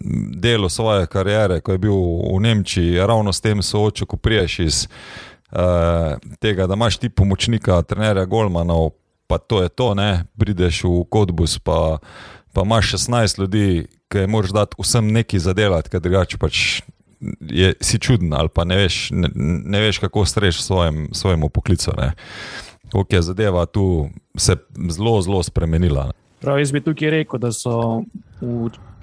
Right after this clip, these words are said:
Speaker 2: tistih časih, ko je bil še Prašnikar na svojem vrhuncu, so mogli biti,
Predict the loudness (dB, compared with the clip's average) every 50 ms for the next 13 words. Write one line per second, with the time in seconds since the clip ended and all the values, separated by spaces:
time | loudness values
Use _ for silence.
0 | -18 -12 -8 -8 -6 -6 -6 -4 -2 -2 -2 -2 -2 -4 -4 -4 -4 -2 -2 -2
1 | -2 -2 -2 -4 -4 -2 -2 -2 -2 -4 -4 -4 -2 -2 -2 -2 -2 -2 -2 -2
2 | -2 -2 -2 -4 -2 -2 -2 0 -2 -2 -4 -4 -2 -2 -2 -2 -4 -6 -6 -8
3 | -8 -10 -16 -20 -20 -20 -20 _ _ -12 -6 -4 -2 -2 0 0 -2 0 0 -2
4 | -2 -4 -8